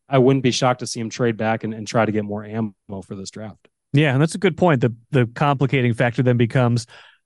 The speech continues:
Speaker 2: I think any team with Kirk Cousins at quarterback is, has a certain floor,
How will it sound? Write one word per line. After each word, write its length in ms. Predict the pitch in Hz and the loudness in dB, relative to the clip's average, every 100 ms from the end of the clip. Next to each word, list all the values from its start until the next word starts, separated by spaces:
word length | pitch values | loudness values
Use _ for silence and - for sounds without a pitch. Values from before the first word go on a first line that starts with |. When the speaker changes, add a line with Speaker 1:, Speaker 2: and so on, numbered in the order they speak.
| _ - | _ -4
Speaker 2:
I 100 | 135 | 0
think 280 | 160 139 - | 2 0 0
any 280 | 143 156 160 | 2 4 2
team 480 | - 147 143 139 151 | 0 2 4 2 -2
with 420 | 170 139 139 - | 0 2 2 0
Kirk 300 | - 151 - | 0 0 2
Cousins 420 | 147 131 135 127 | 0 2 2 2
at 120 | 117 | 0
quarterback 720 | - 165 147 113 117 113 110 - | 2 2 2 2 2 2 -2 -2
is, 420 | 135 131 117 - - | 2 4 2 -6 -6
has 260 | - 160 143 | 0 0 0
a 40 | |
certain 380 | - 151 156 123 | -2 -2 -2 -4
floor, 560 | - 139 120 98 92 | -2 2 2 0 -6